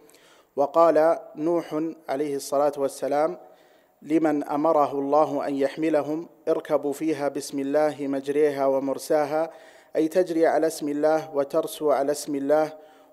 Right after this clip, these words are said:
وتجري بتسخيره وأمره. "إن ربي لغفور رحيم"، حيث غفر لنا ورحمنا ونجانا من القوم الظالمين.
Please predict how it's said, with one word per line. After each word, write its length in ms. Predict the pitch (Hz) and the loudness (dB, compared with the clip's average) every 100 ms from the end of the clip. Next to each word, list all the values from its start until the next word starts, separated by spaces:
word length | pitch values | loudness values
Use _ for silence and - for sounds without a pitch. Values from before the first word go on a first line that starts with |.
| - | -2
وتجري 520 | 139 170 160 151 147 | 2 2 2 -2 -4
بتسخيره 840 | 143 139 139 - 160 165 147 139 | -6 -6 -8 -8 -4 -4 -4 -4
وأمره. 520 | 139 139 151 156 147 139 - - - _ | 0 0 0 2 0 0 -12 -20 -20 _
"إن 160 | 180 170 | -2 2
ربي 400 | 156 160 151 151 | 2 2 2 2
لغفور 640 | 139 135 135 156 147 135 | 2 2 0 0 0 2
رحيم"، 440 | 139 131 156 151 143 - _ | 0 0 -2 -4 -6 -16 _
حيث 260 | 156 160 160 | -4 -2 0
غفر 480 | 147 160 151 143 | 4 4 4 2
لنا 320 | 143 151 151 143 | 2 2 2 2
ورحمنا 720 | 131 131 - 151 151 147 139 | 2 0 -2 -2 -2 0 0
ونجانا 680 | 135 131 127 139 151 147 143 | 0 -2 -4 2 4 4 0
من 160 | 135 | -2
القوم 340 | 135 - 147 139 | -4 0 0 0
الظالمين. 640 | 127 135 131 135 143 | -2 0 0 -2 -4